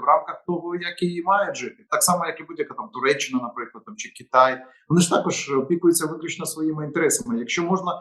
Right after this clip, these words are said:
отримати щось на спекулятивних ринках, наприклад, за рахунок Росії, ну, Китай сьогодні отримує, чи Туреччина сьогодні отримує. Але це не означає, що Туреччина, наприклад, не буде хотіти реалізувати там певні концепції в тій же Сирії. Ви ж бачите, да? Ну, тобто ми тут з Росією бізнес ведемо,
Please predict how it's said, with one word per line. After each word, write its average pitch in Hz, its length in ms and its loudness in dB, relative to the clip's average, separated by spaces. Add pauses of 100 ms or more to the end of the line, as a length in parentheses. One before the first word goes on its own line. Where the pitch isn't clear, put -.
(160)
отримати 175 540 6
щось 165 240 -4
на - 60 -16
спекулятивних 170 680 -2
ринках, 202 340 6
наприклад, 151 380 -2
за 143 100 0
рахунок 147 380 -2
Росії, 135 380 2
ну, 131 120 0
Китай 170 280 4
сьогодні 151 360 -6
отримує, 113 440 -14
чи 120 140 -10
Туреччина 147 420 2
сьогодні 131 360 -8
отримує. 110 440 -12 (280)
Але 151 180 10
це 190 140 6
не 190 80 8
означає, 190 400 2
що - 160 -6
Туреччина, 156 640 -4
наприклад, 151 420 -2 (340)
не 151 140 4
буде 170 240 4
хотіти 165 360 -2
реалізувати 151 540 0
там 151 160 -8
певні 147 300 -6
концепції 143 580 -4
в - 40 -16
тій 151 160 2
же 143 140 0
Сирії. 107 400 0
Ви 120 80 -2
ж 131 80 -4
бачите, - 420 2
да? 156 100 0
Ну, 156 120 -10
тобто 139 260 -16
ми 139 80 -4
тут 147 160 -6
з - 140 0
Росією 156 440 0
бізнес 160 340 -2
ведемо, 175 420 4